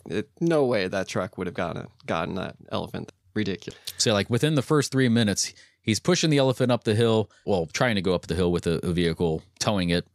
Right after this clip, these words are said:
Speaker 2: and then, like, it gets to a point where it's starting to skid and go backwards. So they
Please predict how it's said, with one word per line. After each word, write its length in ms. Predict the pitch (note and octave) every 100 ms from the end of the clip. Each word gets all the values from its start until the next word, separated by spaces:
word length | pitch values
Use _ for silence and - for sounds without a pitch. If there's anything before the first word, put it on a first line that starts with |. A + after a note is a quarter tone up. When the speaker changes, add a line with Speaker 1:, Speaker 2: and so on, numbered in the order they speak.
| _
Speaker 2:
and 140 | F#2 E2
then, 320 | F#2 F2 F2
like, 180 | F2 G2
it 80 |
gets 260 | F2+ A2+ -
to 200 | - A#2+
a 40 | F2 - -
point 480 | - B2+ G2+ E2 - _ _ -
where 320 | G2+ F#2 F#2
it's 180 | - G2+
starting 280 | - A2 F#2+
to 80 | F2+
skid 440 | - A#2+ A2 G#2
and 100 | F#2
go 120 | G2
backwards. 600 | F2 A2 A2 A2 G2+ G2+
So 140 | - F2+
they 180 | D#2+